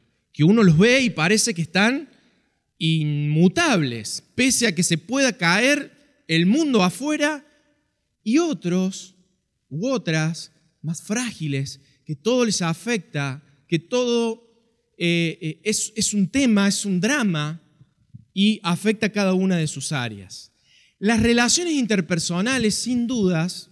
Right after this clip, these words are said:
queridos hermanos, en la familia, con los amigos, con los compañeros de trabajo, todo el tiempo son una fricción. En la misma iglesia, las relaciones entre hermanos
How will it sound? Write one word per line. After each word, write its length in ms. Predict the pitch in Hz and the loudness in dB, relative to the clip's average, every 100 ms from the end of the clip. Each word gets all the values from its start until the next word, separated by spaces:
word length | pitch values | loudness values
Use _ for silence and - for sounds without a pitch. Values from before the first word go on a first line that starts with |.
| _ - | _ -8
queridos 400 | 147 202 190 160 | -2 -2 -2 -4
hermanos, 800 | 156 185 208 170 139 151 - - _ _ _ _ _ _ _ - _ _ _ _ _ _ _ _ _ | -4 0 0 0 -2 -6 -10 -18 _ _ _ _ _ _ _ -20 _ _ _ _ _ _ _ _ _
en 100 | 160 | -2
la 80 | 151 | -2
familia, 680 | 160 147 214 262 233 226 220 | -2 2 4 4 4 0 0
con 120 | 156 | -2
los 200 | 147 - | -4 -2
amigos, 560 | 139 180 240 240 240 220 | 0 2 2 2 0 -2
con 120 | 180 | -4
los 100 | 156 | -4
compañeros 540 | 151 139 139 196 220 | -8 -6 -2 0 2
de 120 | 185 147 | 2 0
trabajo, 760 | 131 151 220 202 - 151 151 - _ _ _ | -4 0 0 0 -4 -8 -8 -14 _ _ _
todo 440 | 247 285 311 277 220 | 2 4 4 4 2
el 160 | 196 | 2
tiempo 480 | - 302 285 175 143 | 0 -2 -2 -4 -4
son 300 | - 143 135 | -2 -2 -2
una 220 | 127 120 | -4 -8
fricción. 680 | - 113 104 - 113 95 87 _ _ _ _ _ _ _ _ _ _ | -10 -14 -10 -8 -8 -12 -20 _ _ _ _ _ _ _ _ _ _
En 160 | 165 | 0
la 100 | 165 | 2
misma 360 | 202 285 214 185 | 4 2 2 2
iglesia, 640 | 202 359 392 - 131 104 - _ _ | 2 0 -2 -2 -6 -8 -14 _ _
las 180 | - 160 | -6 -2
relaciones 880 | 160 165 165 170 254 302 254 202 214 | 0 2 2 2 2 0 2 0 0
entre 220 | 165 151 | -2 0
hermanos 560 | 160 196 190 175 202 | 2 4 4 4 0